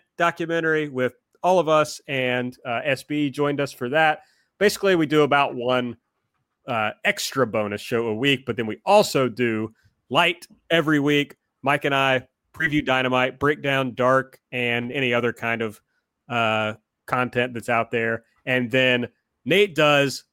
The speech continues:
the vlogs, B T E, and whatever, you know, Sammy's vlog sometimes, just whatever is, is, uh, the thing that's going on. We do a lot of other stuff. We have a Discord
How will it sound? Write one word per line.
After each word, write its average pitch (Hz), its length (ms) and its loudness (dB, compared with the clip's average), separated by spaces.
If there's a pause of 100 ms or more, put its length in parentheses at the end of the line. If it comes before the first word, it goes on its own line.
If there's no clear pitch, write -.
(140)
the 139 100 -6
vlogs, 165 720 4 (140)
B 165 140 -4
T 147 480 -6
E, 143 120 -12
and 131 140 -10
whatever, 139 320 -2
you 143 80 -4
know, 120 80 -2
Sammy's 147 480 0
vlog 139 380 2
sometimes, 131 600 -2
just 123 160 -14
whatever 131 420 0
is, 117 280 -4 (500)
is, 123 240 -4
uh, 120 280 4
the 120 100 -6
thing 143 240 2
that's 131 160 -2
going 135 260 2
on. 139 380 2 (380)
We 151 80 -2
do 170 120 4
a - 40 4
lot 170 140 6
of 170 40 8
other 165 80 4
stuff. 160 200 2
We 156 60 2
have 139 100 4
a 127 40 -2
Discord 143 720 -2